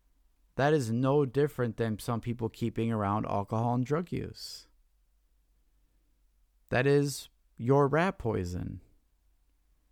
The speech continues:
You know, to many people, that will kill them.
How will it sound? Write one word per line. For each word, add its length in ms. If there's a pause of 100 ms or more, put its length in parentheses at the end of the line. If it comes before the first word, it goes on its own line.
(1300)
You 80
know, 80
to 160
many 320
people, 420
that 300
will 240
kill 320
them. 400